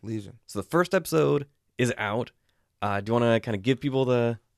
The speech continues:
Speaker 2: the breakdown of
Speaker 1: I don't even know if I can explain the
Speaker 2: <laughs>
Speaker 1: breakdown. Uh, it's about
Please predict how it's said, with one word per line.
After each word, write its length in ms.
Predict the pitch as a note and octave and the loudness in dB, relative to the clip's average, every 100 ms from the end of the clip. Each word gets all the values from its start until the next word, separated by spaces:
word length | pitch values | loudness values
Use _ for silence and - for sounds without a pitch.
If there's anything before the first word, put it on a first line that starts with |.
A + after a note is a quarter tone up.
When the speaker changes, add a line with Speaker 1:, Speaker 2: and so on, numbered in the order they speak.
| _ | _
Speaker 2:
the 60 | G#2 | 0
breakdown 560 | B2 A#2+ - C3 D3 | 2 4 4 2 2
of 160 | C3 G2 | 0 -2
Speaker 1:
I 100 | F3 | 0
don't 120 | C#4 | 2
even 380 | B3+ C3+ A2+ A2 | 0 -2 -6 -4
know 80 | B2+ | -4
if 80 | B2+ | -2
I 80 | C3 | -4
can 140 | A2+ | -6
explain 340 | A2 - B2 A2+ | -10 -10 -8 -4
the 60 | |
Speaker 2:
<laughs> 60 | G#3+ | -2
Speaker 1:
breakdown. 420 | E3 B2 F#2+ - - | -2 -2 -8 -14 -6
Uh, 320 | A2+ G#2+ G2+ - | -4 -2 -4 -8
it's 160 | A2 C#3 | -10 -10
about 520 | A#2 A2+ A2 A2 | -6 -4 -2 -4